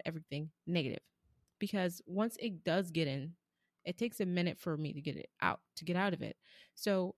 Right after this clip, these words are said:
the first thing I do when I get this overwhelmed and I feel like I wanna,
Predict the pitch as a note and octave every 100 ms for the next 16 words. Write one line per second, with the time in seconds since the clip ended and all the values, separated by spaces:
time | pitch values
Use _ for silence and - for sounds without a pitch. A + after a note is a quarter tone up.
0 | - F#3 C4 C4+ B3 G#3 F#3+ F3+ F#3 F#3
1 | F3 D#3 E3+ - D#3+ - - D#3+ D3+ F3
2 | D#3+ D#3 - E3 D#3+ F3+ D#3+ D3 D3+ C#3+
3 | C3+